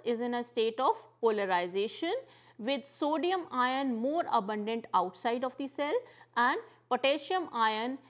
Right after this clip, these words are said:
and the negative ion more abundant inside of the cell. So, positive is outside of the cell and negative is inside of the cell, and this is the resting potential stage, and the neuron has a positive charge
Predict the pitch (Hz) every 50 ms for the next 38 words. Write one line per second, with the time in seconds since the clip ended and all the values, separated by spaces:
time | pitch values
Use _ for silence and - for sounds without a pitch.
0 | _ - 220 220 220 220 220 233 220 214 226 247 247 311 - 349 339 294 - -
1 | 214 202 202 220 240 247 220 214 233 269 320 330 - - 214 175 190 185 185 175
2 | 196 233 403 - - - 247 240 233 233 - 240 220 202 180 - 156 - - 139
3 | - - - - 180 - _ _ _ _ _ _ _ _ _ _ _ _ _ -
4 | 196 - 233 220 226 - 233 233 240 226 - 330 - - - 311 339 370 349 -
5 | - - 277 285 285 285 254 - - _ _ - 180 185 190 - - 285 262 285
6 | 269 285 277 - 302 294 - 311 311 359 480 - - - 208 196 190 196 190 190
7 | 214 214 240 240 240 269 294 359 - - - 208 190 - - 190 160 175 165 -
8 | - - - - - - 170 - - - - - - - - - - 220 214 233
9 | 247 254 240 214 190 240 285 294 - - - 294 269 247 302 311 294 226 214 214
10 | 208 - - 311 302 302 302 302 269 294 277 277 269 - 320 285 294 285 - -
11 | 302 294 330 494 480 - - - - - - - 226 226 226 240 226 233 247 254
12 | 254 285 311 349 403 381 320 285 294 277 262 277 269 269 - 247 233 240 240 277
13 | 269 330 339 320 - - 320 277 262 269 285 330